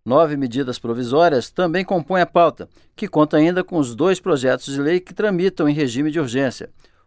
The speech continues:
o que institui o Pronatec e o que cria o Simples Rural.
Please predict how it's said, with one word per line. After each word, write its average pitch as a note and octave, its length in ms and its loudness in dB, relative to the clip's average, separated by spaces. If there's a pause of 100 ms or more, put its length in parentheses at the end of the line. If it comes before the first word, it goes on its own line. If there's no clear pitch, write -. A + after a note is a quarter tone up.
o G#2 80 -12
que C3 140 -4
institui C3 500 -2
o A2+ 80 0
Pronatec C3 720 0 (340)
e G3+ 60 -2
o A3 60 -2
que F#3+ 140 -6
cria E3+ 380 0
o D3 80 -2
Simples D3+ 480 -2
Rural. A#2 420 0